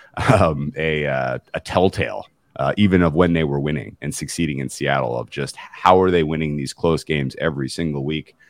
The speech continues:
Um, I would not expect that that is sort of their mindset in this one. I would, you know, even narrative based as it is, uh, Russell Wilson trying to have a, uh,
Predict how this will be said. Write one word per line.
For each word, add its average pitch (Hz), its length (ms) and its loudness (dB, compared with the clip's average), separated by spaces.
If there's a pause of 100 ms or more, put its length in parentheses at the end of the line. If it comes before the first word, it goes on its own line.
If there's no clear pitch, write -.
(180)
Um, 65 420 -6
I 78 80 4
would 80 220 2
not 76 240 4
expect - 400 -4
that - 140 -10
that 67 180 -2
is 67 120 -4
sort 69 220 -4
of 60 120 -8
their 67 320 -2
mindset 69 600 -4
in 65 160 -8
this 67 180 -6
one. 67 320 -6
I 67 80 -2
would, 65 240 -4 (180)
you 65 120 -8
know, 110 220 -14 (640)
even 85 500 4
narrative 82 500 4 (500)
based - 300 -4
as 67 240 -2
it - 80 -8
is, 65 400 -4 (380)
uh, 65 280 0
Russell 73 320 -4
Wilson 65 360 -4
trying 64 260 -2
to 62 60 -8
have 64 260 -2
a, 58 260 -4
uh, 58 160 -4